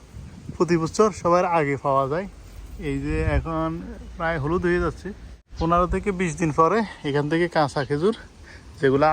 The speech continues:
আধা পাকা, এগুলা উঠানো যাবে, যেগুলাকে আরবিতে রতব বলে। আরবিদের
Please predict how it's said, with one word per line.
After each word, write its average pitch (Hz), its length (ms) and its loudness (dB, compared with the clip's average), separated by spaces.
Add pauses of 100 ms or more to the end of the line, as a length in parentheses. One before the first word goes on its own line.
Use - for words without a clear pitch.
আধা 143 240 6
পাকা, 165 240 -2 (960)
এগুলা 139 220 2 (100)
উঠানো 135 280 2
যাবে, 131 200 4
যেগুলাকে 143 360 6 (560)
আরবিতে 135 380 2
রতব 143 300 2
বলে। 131 140 -2 (1600)
আরবিদের 170 420 2